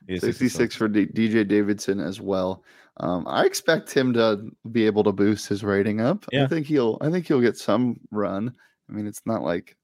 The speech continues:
Speaker 2: this team is really good, the Giants.
Speaker 1: Yeah. I mean,
Speaker 2: <laughs>
Speaker 1: what if we had current, current, like, A S U players in the draft, like, like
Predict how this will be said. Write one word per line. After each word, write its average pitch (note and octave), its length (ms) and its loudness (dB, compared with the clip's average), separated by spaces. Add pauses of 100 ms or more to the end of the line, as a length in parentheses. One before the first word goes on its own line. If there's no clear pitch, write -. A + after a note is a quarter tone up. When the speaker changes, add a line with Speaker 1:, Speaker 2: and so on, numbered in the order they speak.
(140)
Speaker 2:
this - 160 -20
team - 240 -8
is - 180 -14
really - 360 -6 (720)
good, G#2 360 -6 (140)
the - 60 -16
Giants. E2+ 520 -4 (380)
Speaker 1:
Yeah. C3+ 240 -2 (180)
I A#2 80 2
mean, B2 220 2
Speaker 2:
<laughs> A#2 100 -2
Speaker 1:
what B2+ 160 2
if B2+ 160 2
we D3+ 160 2
had C#3+ 240 0
current, B2+ 340 0
current, B2 460 0
like, G2 400 0 (680)
A G2+ 160 4
S F#2+ 140 0
U F#2+ 80 -2
players - 600 -4 (640)
in F#2+ 120 -2
the F#2 80 0
draft, D2+ 480 -2
like, E2 320 -2 (920)
like A1 200 -16